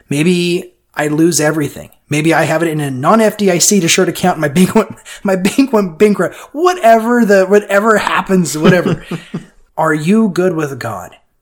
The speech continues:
It's like President Nelson, that story that I love so much, when he's on the plane, he's almost ready to die. And the, the woman next to him, he said, was just freaking out and she was nervous, but he was calm, be-,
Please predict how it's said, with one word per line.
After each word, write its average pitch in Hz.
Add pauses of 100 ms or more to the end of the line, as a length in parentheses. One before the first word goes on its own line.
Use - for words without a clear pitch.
(200)
It's 170
like 170
President 190
Nelson, 170
that 143
story 170
that 156
I 143
love 143
so 156
much, 151
when 147
he's 147
on 147
the 143
plane, 156
he's 143
almost 151
ready 147
to 139
die. 135 (140)
And 151
the, 147
the 151
woman 160
next 170
to 196
him, 185
he 165
said, 165
was 135
just 131
freaking 180
out 160
and 143
she -
was 131
nervous, 160
but -
he 170
was 143
calm, 160
be-, 170